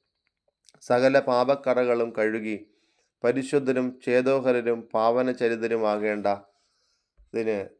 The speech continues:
എൻ്റെ വചനം പ്രകാ-, പ്രസാദവരങ്ങളുടെ അരൂപിയായി ഒഴുകുന്നു.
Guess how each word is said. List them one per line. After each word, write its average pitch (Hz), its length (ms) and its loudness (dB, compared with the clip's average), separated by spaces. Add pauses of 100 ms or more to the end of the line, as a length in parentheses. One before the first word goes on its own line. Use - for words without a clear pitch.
(100)
എൻ്റെ 117 380 -2 (240)
വചനം 123 580 0 (840)
പ്രകാ-, 120 420 0
പ്രസാദവരങ്ങളുടെ 131 1000 2
അരൂപിയായി 123 640 2
ഒഴുകുന്നു. 101 540 -2